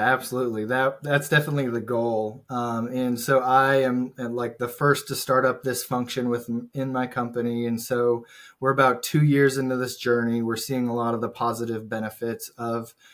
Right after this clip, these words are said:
focusing on employee experience. Um, but regardless, I think whether I was a team of one or a team of twenty-one, um, I think employee experience is one of those things where it's everybody's responsibility in some aspect.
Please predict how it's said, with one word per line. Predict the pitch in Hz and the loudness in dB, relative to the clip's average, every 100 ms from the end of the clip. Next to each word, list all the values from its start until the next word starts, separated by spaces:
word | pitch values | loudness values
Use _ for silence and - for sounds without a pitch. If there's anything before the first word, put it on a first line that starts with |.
| - _ | -20 _
focusing | - 143 139 139 - 135 | -4 0 0 0 -2 -2
on | 127 123 123 | 0 2 0
employee | 123 127 123 120 | -2 0 2 2
experience. | 120 - 123 120 120 117 - - - _ _ _ | -2 -2 0 0 -2 -4 -8 -12 -14 _ _ _
Um, | 123 120 117 117 | -4 -2 0 2
but | 165 175 - | 2 2 0
regardless, | 151 143 156 190 143 135 | 2 4 6 6 4 2
I | 135 | 2
think | 143 156 151 | 2 0 -2
whether | - 135 135 135 | -2 2 4 6
I | |
was | 131 123 | 4 0
a | |
team | 120 135 | -4 -4
of | 123 117 | -4 -2
one | 147 156 151 | 0 2 4
or | 139 123 | 2 0
a | 120 | -2
team | - 131 123 | -4 -4 -2
of | 120 113 - - | -4 -6 -10 -14
twenty-one, | - 139 123 107 95 87 113 _ _ _ - | -4 -2 0 -2 -6 -10 -16 _ _ _ -4
um, | 123 117 117 110 113 - | -2 0 -2 -4 -6 -8
I | |
think | 123 156 143 - - | -6 -2 -4 -4 -10
employee | 135 - 135 135 | -10 -2 0 2
experience | 127 - 131 127 123 | 0 -2 -2 -2 -2
is | 120 | -4
one | 120 123 | -4 -4
of | 120 | -2
those | 117 - | -4 -6
things | 123 120 113 | -6 -6 -4
where | 117 | -4
it's | 113 - | -4 -8
everybody's | 123 120 123 117 113 110 | -8 -4 -2 -2 -4 -4
responsibility | 107 - 117 107 - 104 107 107 101 | -8 -8 -8 -8 -8 -8 -6 -6 -6
in | 101 | -8
some | - 107 | -8 -8
aspect. | 101 98 - 92 - _ | -8 -10 -12 -16 -18 _